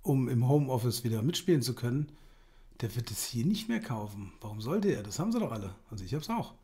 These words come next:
Ich habe dafür nichts gezahlt. Also ich werde immer dazu eingeladen. Ich habe mir kein Paket davon gekauft. Wir werden,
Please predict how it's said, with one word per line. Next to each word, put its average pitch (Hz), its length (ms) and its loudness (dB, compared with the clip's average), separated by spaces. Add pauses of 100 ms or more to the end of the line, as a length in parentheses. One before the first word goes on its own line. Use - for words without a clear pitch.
(1200)
Ich 120 140 -4
habe 113 140 0
dafür 101 220 -6
nichts 104 200 -4
gezahlt. 151 460 -2
Also 104 180 -4
ich - 180 -6
werde 110 120 -2
immer 117 100 0
dazu 110 240 -4
eingeladen. 110 600 0
Ich - 100 -8
habe 117 120 -6
mir 110 60 -6
kein 123 260 -2
Paket - 380 2
davon 117 260 0
gekauft. 101 500 -4 (420)
Wir 135 160 2
werden, 190 440 8